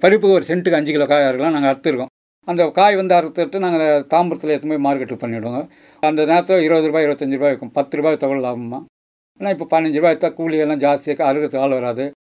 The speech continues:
அறுக்கிறதுக்கு வந்து சொன்ன ரெண்டாறு கையெல்லாம் ரத்தம் ஆகிடும். அதுக்கு gloves எல்லாம் வாங்கி கொடுத்துட்டா நாங்க ஆள் வச்சு அறுப்போம். அது பெருசாலாம் நாங்களாம் ஒரு ஏக்கரெல்லாம் போடவே முடியாதுமா. ஒரு முப்பது சென்ட்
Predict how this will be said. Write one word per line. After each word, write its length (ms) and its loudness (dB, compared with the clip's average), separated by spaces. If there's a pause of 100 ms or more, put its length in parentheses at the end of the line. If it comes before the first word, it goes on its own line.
(240)
அறுக்கிறதுக்கு 400 2
வந்து 160 -2
சொன்ன 260 2
ரெண்டாறு 320 0
கையெல்லாம் 380 2 (140)
ரத்தம் 220 0
ஆகிடும். 200 -2
அதுக்கு 220 -6
gloves 260 4
எல்லாம் 160 4
வாங்கி 140 -2
கொடுத்துட்டா 300 -2
நாங்க 140 -2 (140)
ஆள் 180 -2
வச்சு 200 -6
அறுப்போம். 280 -8 (400)
அது 100 2 (100)
பெருசாலாம் 480 2
நாங்களாம் 280 2
ஒரு 140 2
ஏக்கரெல்லாம் 420 0
போடவே 240 0
முடியாதுமா. 360 -2
ஒரு 140 -6
முப்பது 300 -2
சென்ட் 200 -2